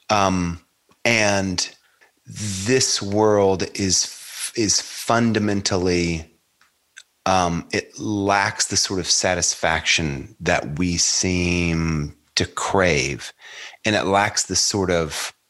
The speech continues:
clarity and finality of justice that we seem to crave. I think he's saying, I'll just make an assertion.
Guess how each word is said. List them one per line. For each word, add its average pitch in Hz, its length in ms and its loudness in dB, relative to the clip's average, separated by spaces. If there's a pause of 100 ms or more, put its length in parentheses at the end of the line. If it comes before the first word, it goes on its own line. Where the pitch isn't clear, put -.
(800)
clarity 107 580 2
and 90 140 2
finality 90 720 2
of 78 180 -6
justice 87 520 2
that - 200 0
we 80 300 -2
seem 82 360 0
to 80 80 -2
crave. 73 680 -2 (640)
I 123 80 4
think 185 240 2
he's 190 200 2
saying, 135 300 0
I'll 135 140 6
just - 260 0
make 107 220 0
an 101 60 0
assertion. 92 380 2